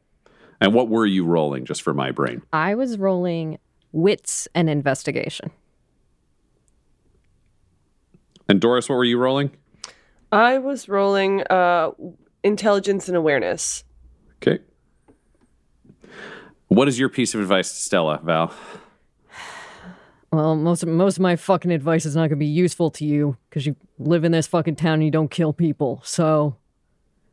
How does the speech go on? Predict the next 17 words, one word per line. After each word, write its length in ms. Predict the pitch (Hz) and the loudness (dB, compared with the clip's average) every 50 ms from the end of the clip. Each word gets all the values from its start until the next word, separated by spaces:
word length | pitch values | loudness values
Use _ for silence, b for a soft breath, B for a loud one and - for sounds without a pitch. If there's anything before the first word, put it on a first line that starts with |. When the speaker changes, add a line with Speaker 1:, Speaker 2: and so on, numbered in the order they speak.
| _ _ _ _ _ _ - | _ _ _ _ _ _ 0
Speaker 2:
I 80 | 156 | 2
don't 100 | 156 165 | 2 2
know, 260 | 170 165 165 160 151 - _ | 2 2 2 0 -2 -4 _
stay 340 | - - - - - 190 180 | -14 -12 -10 -2 2 2 4
out 120 | 175 180 | 4 4
of 80 | 185 175 | 2 2
the 80 | 170 | 0
fucking 320 | - - 190 180 - 180 156 | 0 0 -2 -2 -2 -4 -6
sun. 340 | - - 185 170 160 156 147 | -2 -2 0 2 2 0 0
Sometimes 440 | - 175 160 147 175 170 170 151 147 | 0 -2 0 2 2 2 2 0 -2
it's 180 | 143 - - 143 - _ _ _ _ | -4 -6 -8 -10 -14 _ _ _ _
easy 240 | - 170 175 160 180 180 | -2 0 2 4 4 2
to 60 | 165 | 2
forget 480 | - 175 160 139 165 160 151 135 - _ _ _ - | 0 -4 -4 -2 0 0 0 0 -2 _ _ _ -4
when 140 | 151 147 | 0 0
it 80 | 147 147 | 2 2
happens. 560 | 156 147 139 - - 123 127 127 - - - | 2 0 0 -2 -2 -4 -4 -6 -10 -14 -20